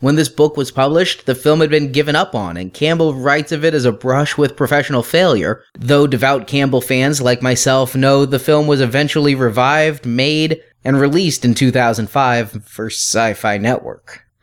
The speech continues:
Campbell also sprinkles in bits of his personal life, but he's far more guarded about stories of his first and second wives and stories of his kids than he was with stories from his own childhood.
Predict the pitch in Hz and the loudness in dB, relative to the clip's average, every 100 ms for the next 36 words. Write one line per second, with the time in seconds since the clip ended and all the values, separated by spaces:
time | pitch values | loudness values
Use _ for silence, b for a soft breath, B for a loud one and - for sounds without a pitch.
0 | _ _ - 175 175 180 131 165 160 170 | _ _ -2 0 2 2 4 2 2 0
1 | 165 - - 156 151 143 147 139 139 - | 0 -4 -4 -2 0 2 2 2 0 -2
2 | 143 131 - 190 233 156 113 110 143 - | -2 -4 -2 -2 0 0 2 2 0 -2
3 | 175 190 - - 185 233 214 208 151 147 | -2 -2 -4 0 2 2 2 0 0 0
4 | 175 165 113 120 120 - 143 143 147 131 | 0 0 -2 0 -2 0 2 2 2 0
5 | 120 - 147 151 - 139 - 139 135 117 | -2 0 0 -2 -2 -4 -2 -2 -2 0
6 | 113 123 127 120 107 - 151 139 127 127 | 2 2 0 -4 -4 -2 0 2 0 -2
7 | 110 - - 180 120 127 b _ 156 151 | -6 -4 0 2 0 -4 b _ 0 2
8 | 151 175 160 165 - 156 156 147 151 147 | 4 2 0 -4 0 2 2 2 0 2
9 | 135 147 160 107 60 - 80 - | 2 0 0 -4 -6 -10 -12 -14